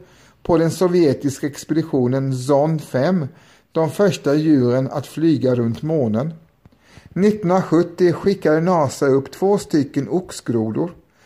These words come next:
Syftet med att denna resa var att undersöka hur grodorna reagerade på viktlöshet.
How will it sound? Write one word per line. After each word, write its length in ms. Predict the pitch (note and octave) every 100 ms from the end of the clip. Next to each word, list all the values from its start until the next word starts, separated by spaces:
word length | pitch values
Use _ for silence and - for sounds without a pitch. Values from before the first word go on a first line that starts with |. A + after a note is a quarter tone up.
| _ _ -
Syftet 680 | - A3 G#3+ - F3 E3+
med 200 | F#3 F#3
att 160 | F3 -
denna 460 | G#3 E3+ C3+ C#3+
resa 520 | F3 F3+ B2+ C3 B2+ D3+ - _ - - -
var 280 | C#3 D#3 D3+
att 180 | C#3
undersöka 760 | E3 F#3+ C3+ B2 - B2+ A#2+ C#3
hur 120 | C#3
grodorna 580 | C#3+ E3 D3+ A#2 A#2+ B2
reagerade 720 | C3 C#3+ C#3 C3+ A#2 A2 A#2
på 180 | B2 B2
viktlöshet. 920 | A#2+ D#3 - A2 A2+ - A#2 D#3 -